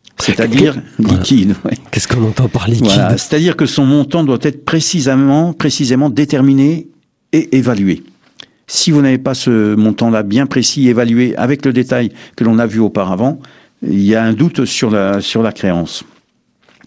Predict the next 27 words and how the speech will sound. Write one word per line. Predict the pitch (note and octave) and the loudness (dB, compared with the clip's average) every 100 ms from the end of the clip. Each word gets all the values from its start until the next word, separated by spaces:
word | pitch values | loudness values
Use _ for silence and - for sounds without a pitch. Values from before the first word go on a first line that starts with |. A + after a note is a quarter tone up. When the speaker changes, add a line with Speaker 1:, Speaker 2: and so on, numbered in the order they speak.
| - - - - - - _ _ | -16 -16 -20 -20 -20 -20 _ _
Speaker 1:
Et | C3 | -2
la | D3 | 0
créance | D3+ C#3+ C3 | 0 0 0
doit | C3+ | 0
être | A#2+ - C3 | -2 -2 -2
exigible, | D3+ A#2 B2+ G#2+ C#3+ E3+ F#3 - _ - | 0 0 0 2 0 -2 -8 -14 _ -8
c'est-à-dire | - - C3 A2+ G2 D3 E3 | -4 -2 0 0 0 -2 0
qu'elle | A#2+ | 0
ne | G#2+ | 2
doit | G2+ G#2+ | 0 0
pas, | A#2+ A#2+ C#3 B2+ G#2 G2+ | 0 -2 -2 -4 -6 -4
pas | - G#2 | -4 -2
être | B2+ C3 - - _ | -2 -4 -10 -18 _
échue. | C3 - - A2+ - - _ _ _ _ - - - - _ _ _ _ _ - | -2 0 -2 -4 -6 -14 _ _ _ _ -20 -20 -20 -20 _ _ _ _ _ -6
Échue, | F#2+ - - F3+ | -2 0 0 0
ça | F#2+ | 0
veut | |
dire | F#2 C#3 | 0 -2
qu'on | C3 G#2 | 0 2
ne | G#2 G#2 A2 | 2 2 0
la | G2 G2 | 0 0
doit | F#2+ G2+ - | 0 -2 -2
plus | E3+ | -2
depuis | B2+ - A#2+ | -2 0 -2
un | A2+ | -2
certain | B2+ - G2+ | -4 -4 -4
temps. | F#2 F2+ F#2 | -2 -4 -4